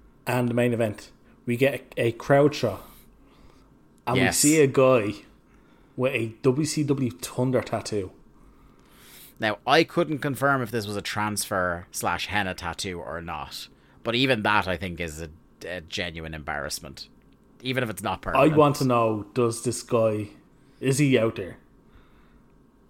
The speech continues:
Speaker 1: Does somebody know somebody that has a W C W Thunder tattoo?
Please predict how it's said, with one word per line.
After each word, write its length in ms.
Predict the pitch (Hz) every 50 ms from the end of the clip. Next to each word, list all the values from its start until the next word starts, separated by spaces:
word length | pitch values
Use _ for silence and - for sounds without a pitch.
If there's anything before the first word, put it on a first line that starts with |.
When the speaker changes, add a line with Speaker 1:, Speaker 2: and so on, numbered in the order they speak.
| _ _ _ _ _ _ _ _ _ _ _ _ _ 139 131 123
Speaker 1:
Does 200 | - 139 131 - -
somebody 360 | - 147 143 143 139 135 131
know 420 | 131 127 123 120 120 120 117 113
somebody 380 | - - 131 120 113 110 117 113
that 160 | - 107 98
has 360 | 87 107 110 107 104 101 101 110
a 140 | 107 104
W 240 | 104 - 113 101 107
C 140 | 104 - 113
W 260 | 101 107 101 101 98
Thunder 340 | - - 117 101 104 104 92
tattoo? 440 | - - 104 95 - 156 90 87